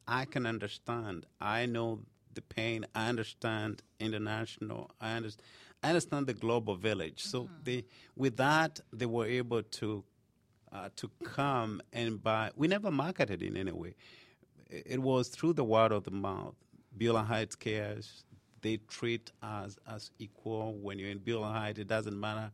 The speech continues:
Speaker 1: where you're from, whether you're in the United States or Kenya or China, they treat us equal.
Speaker 2: Right,
Speaker 1: Yeah.
Speaker 2: right.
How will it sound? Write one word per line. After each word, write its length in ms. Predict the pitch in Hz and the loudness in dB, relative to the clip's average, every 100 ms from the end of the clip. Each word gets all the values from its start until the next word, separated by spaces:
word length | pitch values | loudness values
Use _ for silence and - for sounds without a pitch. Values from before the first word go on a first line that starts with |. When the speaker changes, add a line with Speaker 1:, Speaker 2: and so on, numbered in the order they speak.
| - - - | -16 -20 0
Speaker 1:
where 140 | 117 | 6
you're 260 | 113 107 107 | 8 6 4
from, 440 | - - 110 113 | 0 0 0 0
whether 160 | 104 104 | -2 -4
you're 180 | 98 101 | -6 -8
in 60 | - - | -10 -8
the 120 | 104 | -4
United 260 | 104 104 95 | -2 -2 -4
States 440 | - - 120 - | -4 -2 -2 -4
or 160 | 104 98 _ _ - - _ | -6 -6 _ _ -20 -20 _
Kenya 460 | - 123 123 123 120 | -2 2 4 4 4
or 260 | 110 101 - | 4 2 -2
China, 580 | - 113 117 117 110 110 - | -2 0 2 2 -2 -6 -8
they 300 | 101 104 104 - | -2 -2 -2 -10
treat 360 | - 110 104 | -4 -2 -2
us 200 | 92 95 - | -6 -8 -10
equal. 400 | 98 - - - - _ _ 185 | -12 -12 -16 -16 -20 _ _ -18
Speaker 2:
Right, 460 | 170 165 160 156 160 165 | -14 -12 -10 -10 -10 -6
Speaker 1:
Yeah. 80 | 170 | -4
Speaker 2:
right. 300 | 160 165 | -2 -4